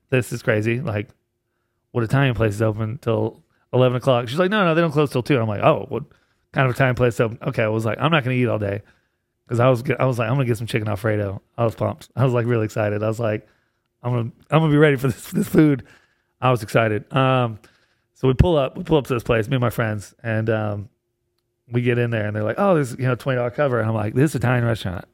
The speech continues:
must be so fancy." I'm like, "I feel underdressed. I felt like I should have worn something a little nicer." Um,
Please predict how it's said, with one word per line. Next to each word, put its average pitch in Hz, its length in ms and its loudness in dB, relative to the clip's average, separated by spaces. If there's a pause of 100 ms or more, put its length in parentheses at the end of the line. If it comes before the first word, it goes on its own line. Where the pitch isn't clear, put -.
(120)
must 123 220 0
be 107 280 -2 (840)
so 131 240 2
fancy." 107 440 -6
I'm 123 100 0
like, 117 100 2
"I 139 80 2
feel 147 200 0
underdressed. 123 540 2
I 117 80 -2
felt 139 140 -2
like 156 120 -2
I 123 40 2
should 120 160 -2
have 113 60 0
worn 110 340 -2 (400)
something 151 260 4
a 147 40 2
little 135 160 2
nicer." 123 480 0 (760)
Um, 117 540 -2